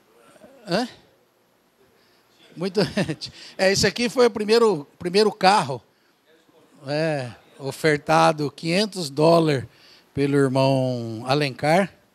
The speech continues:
de Brasília, porque ele esteve com o irmão Dong lá e viu eu, eu e minha esposa empurrando o carrinho de nenê.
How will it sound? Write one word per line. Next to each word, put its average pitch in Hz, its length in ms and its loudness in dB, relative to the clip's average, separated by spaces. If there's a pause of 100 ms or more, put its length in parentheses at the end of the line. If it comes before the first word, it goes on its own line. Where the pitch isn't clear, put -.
(480)
de 123 120 -8
Brasília, 135 640 0
porque - 200 -4
ele 147 120 2
esteve 160 300 -2
com 170 80 -2
o 170 40 0
irmão 156 160 -2
Dong 151 260 0
lá 151 180 2
e 147 60 -2
viu 185 260 0
eu, 208 180 0 (360)
eu 180 160 6
e 208 60 4
minha 185 140 4
esposa 170 680 4
empurrando 214 600 0
o 233 40 -4
carrinho 160 460 -2
de 143 140 -6
nenê. 151 400 0